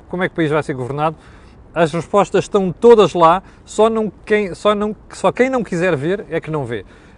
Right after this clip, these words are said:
Eu aconselho vivamente a verem o Think Tank de ontem. Aliás, já recebi muitas mensagens de pessoas, espectadores, que dizem que foi uma autêntica lição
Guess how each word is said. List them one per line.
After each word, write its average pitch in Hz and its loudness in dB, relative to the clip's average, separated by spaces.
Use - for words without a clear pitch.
Eu 214 10
aconselho 202 2
vivamente 170 -4
a 156 -4
verem 151 -2
o 139 -4
Think 160 -6
Tank 143 -2
de - -10
ontem. 107 -6
Aliás, 156 2
já 175 4
recebi 160 -2
muitas 175 -2
mensagens 135 -6
de 139 -16
pessoas, 147 -2
espectadores, 160 0
que 147 -14
dizem 165 -4
que - -20
foi 170 0
uma 160 -4
autêntica 180 0
lição 160 -4